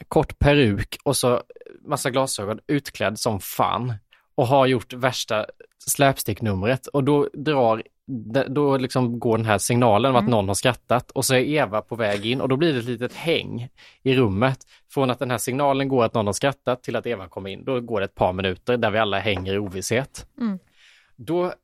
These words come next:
Speaker 1: bryter ju Maria sitt släpsticknummer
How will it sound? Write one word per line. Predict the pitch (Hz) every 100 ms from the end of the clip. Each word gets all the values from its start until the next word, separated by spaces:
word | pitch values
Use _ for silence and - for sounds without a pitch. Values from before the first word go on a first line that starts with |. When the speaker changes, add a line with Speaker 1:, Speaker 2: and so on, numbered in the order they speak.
| _ _ -
Speaker 1:
bryter | 143 160 101 - 143
ju | 170 160
Maria | 156 156 127 107
sitt | 117 -
släpsticknummer | 135 135 - 104 - 104 92 117